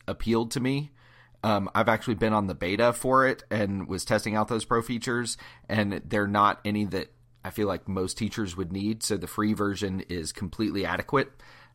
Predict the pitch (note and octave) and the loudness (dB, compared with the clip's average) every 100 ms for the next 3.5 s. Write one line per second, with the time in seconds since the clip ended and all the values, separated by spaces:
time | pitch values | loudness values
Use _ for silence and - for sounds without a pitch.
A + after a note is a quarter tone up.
0 | - G2+ G2 E2+ F2 - - - A2 F#2+ | -8 -4 -2 -4 -8 -12 -12 -4 -2 0
1 | F2+ - G#2 A2 - - - G2+ D3 G2 | 0 0 0 0 -4 -6 -2 0 2 0
2 | F#2 - F#2 E2+ D#2+ D2 - _ - E2+ | -2 -4 -4 -4 -6 -8 -10 _ -6 -4
3 | D#2 - C2 A1+ | -6 -8 -10 -10